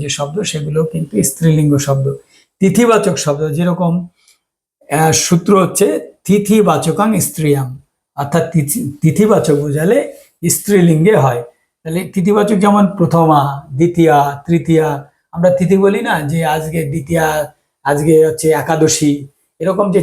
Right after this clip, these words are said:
তিথিবাচক যেগুলো হয়, সেগুলো কিন্তু সবই স্ত্রীলিঙ্গ শব্দ। যে শব্দের শেষে মি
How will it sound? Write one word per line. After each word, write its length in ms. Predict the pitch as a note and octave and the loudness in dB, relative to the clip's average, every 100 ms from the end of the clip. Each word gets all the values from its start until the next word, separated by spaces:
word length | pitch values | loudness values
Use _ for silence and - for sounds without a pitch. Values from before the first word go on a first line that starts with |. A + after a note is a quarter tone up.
| - | -2
তিথিবাচক 520 | F3 G3+ G#3 - E3 D3+ | 0 2 2 0 -2 -4
যেগুলো 260 | D3+ D#3 D3+ | -4 -2 -2
হয়, 200 | C#3+ A3+ | -2 -2
সেগুলো 320 | - D3+ D#3 E3 | -6 -10 -12 -12
কিন্তু 240 | E3 D#3+ - | -10 -10 -10
সবই 340 | C#3+ C#3+ F#3 A3+ _ _ _ _ _ _ _ - - - | -6 -4 -4 -6 _ _ _ _ _ _ _ -20 -20 -8
স্ত্রীলিঙ্গ 520 | - - A3+ G#3 F3 C#3+ | -6 0 2 4 4 2
শব্দ। 300 | - C3 B2+ B2+ - _ _ | 0 -4 -6 -12 -14 _ _
যে 280 | C3 B2 G3+ B3 | -8 0 2 2
শব্দের 380 | G#3 G3 G#3 G3+ | 0 0 0 0
শেষে 220 | G3+ G3+ F3 D3+ | -2 0 2 2
মি 140 | E3+ | 2